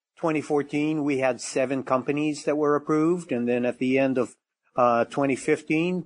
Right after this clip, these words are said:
we had, uh, somewhere in the neighborhood of, I believe, a dozen companies. And it's just ballooned. Uh, so we're at, at number forty-five. And, um, and Lyft is, um,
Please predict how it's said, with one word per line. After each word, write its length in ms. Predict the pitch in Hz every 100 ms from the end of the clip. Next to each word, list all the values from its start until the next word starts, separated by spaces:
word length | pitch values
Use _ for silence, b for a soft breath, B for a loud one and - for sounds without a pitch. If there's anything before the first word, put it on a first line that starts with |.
| -
we 300 | 127 131 120
had, 440 | 127 123 123 120
uh, 220 | 120 117 113
somewhere 340 | - 139 135
in 100 | 127
the 80 | 120
neighborhood 480 | 123 127 127 120 127
of, 140 | 117
I 80 | 117
believe, 400 | 113 113 151 135
a 80 | 104
dozen 520 | - 127 127 147 139
companies. 600 | 143 143 147 160 165 - _ _ _ _ -
And 440 | 123 123 123 120
it's 240 | 131 - -
just 360 | 147 151 135
ballooned. 560 | 123 131 170 123 107 104
Uh, 300 | 113 110 110 B B _
so 160 | - 120
we're 220 | 151 165
at, 240 | 165 165
at 180 | 165 -
number 340 | 165 151 156
forty-five. 800 | 143 170 165 156 175 170 120 98 - _ _ _ _ _ -
And, 520 | 127 127 127 127 120
um, 500 | 123 120 120 120 -
and 200 | 139 135
Lyft 340 | 135 170 185 -
is, 380 | 156 151 - 156
um, 380 | 143 139 131